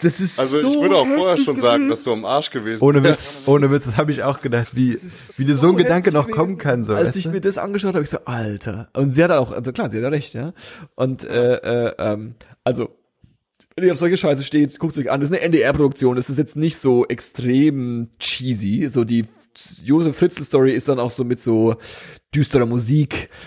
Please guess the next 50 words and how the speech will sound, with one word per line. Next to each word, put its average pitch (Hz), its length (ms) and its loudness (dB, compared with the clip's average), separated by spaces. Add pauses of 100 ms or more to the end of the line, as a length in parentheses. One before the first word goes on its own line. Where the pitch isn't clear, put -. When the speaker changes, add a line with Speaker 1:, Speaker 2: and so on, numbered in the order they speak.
(160)
Speaker 1:
und 117 260 -4
irgendwie, 113 580 4
äh, 113 60 4
äh, 107 340 -2
äh, 107 560 -2
Speaker 2:
Ah, 123 180 0
nee, 107 60 -2
Speaker 1:
ähm, 104 60 -6
Speaker 2:
das, - 360 -8
Speaker 1:
so - 220 -20
ein 131 40 -18
Speaker 2:
das 127 180 -4
Speaker 1:
bisschen, 151 180 6
Speaker 2:
fällt 156 100 2
gar 104 120 2
nicht 104 160 -4
ab. 104 140 0
Speaker 1:
so 135 120 -4
ein 143 40 0
bisschen 151 240 0
Amerika-Style, 127 880 0
so 110 60 -6
ein 113 40 -4
bisschen, 131 200 -4
bisschen, 139 200 0
das 123 100 -6
ist - 20 -4
ein 120 60 0
Speaker 2:
Ja, 120 60 4
Speaker 1:
bisschen, 104 140 4
Speaker 2:
ja. 98 220 2
Speaker 1:
das 143 100 2
ist 165 140 -2
eher 160 220 4
eine 170 160 2
amerikanische 143 680 0
Doku. 147 520 2 (280)
Also 135 140 0
ist, 165 160 -8
ist, 151 120 -14
die 190 80 -4
ist, 214 120 -4
glaub 208 140 2
ich, 160 80 2
auch 151 40 2
auf 143 80 -4
Englisch, 214 380 -4
die 202 80 -8
Josef 190 320 -2
Fritzl-Story. 214 640 -2